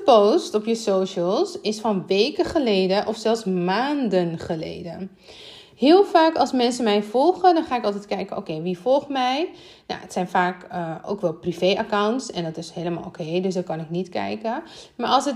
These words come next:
duidelijk een businessaccount is, zie ik soms iets van weken geleden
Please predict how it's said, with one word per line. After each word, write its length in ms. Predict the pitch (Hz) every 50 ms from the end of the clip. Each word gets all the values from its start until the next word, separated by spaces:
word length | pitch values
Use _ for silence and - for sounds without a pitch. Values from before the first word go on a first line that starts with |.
| 226 196
duidelijk 420 | - 214 240 277 302 302 277 277
een 140 | 254 226 202
businessaccount 760 | 196 240 262 302 294 277 - 226 214 - 175 170 170 175 175
is, 380 | 180 170 190 240 311 - - - - - - - - _ _
zie 260 | _ - - 381 359
ik 60 | 330 -
soms 280 | - - 233 220 214
iets 220 | 214 190 185 180 -
van 300 | - 190 180 175 160 170
weken 420 | 190 185 175 175 175 175 - 170
geleden 600 | - - 180 180 180 185 247 311 349 370 392